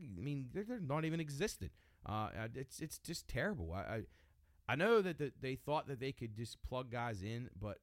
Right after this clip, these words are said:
whoever's developing their wide receivers has o-, obviously not done a very good job, or, or they just missed on these draft picks, 'cause they, they have not gotten any better,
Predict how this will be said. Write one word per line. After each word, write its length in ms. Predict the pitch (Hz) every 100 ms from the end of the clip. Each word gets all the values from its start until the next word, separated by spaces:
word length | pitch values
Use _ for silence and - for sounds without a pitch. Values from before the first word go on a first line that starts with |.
| 90
whoever's 340 | 123 202 190
developing 480 | 117 110 143 170 110
their 120 | 110
wide 160 | 110 131
receivers 440 | 104 - 139 127
has 140 | 98 90
o-, 240 | 98 98 -
obviously 480 | 127 143 110 104 101
not 200 | 107 101
done 120 | 117
a 40 |
very 220 | 107 117 110
good 160 | 104
job, 340 | 90 113 131 101
or, 200 | 95 92 _
or 100 | 110
they 140 | 117 117
just 200 | 110 98
missed 240 | 117 -
on 140 | 101
these 140 | 98 87
draft 280 | 95 104 -
picks, 200 | 82 -
'cause 180 | 90 82 - - - 85
they, 260 | 113 139 -
they 120 | 120
have 100 | 143
not 280 | 113 135 -
gotten 240 | 120 104 98
any 260 | 120 131
better, 340 | 120 117 123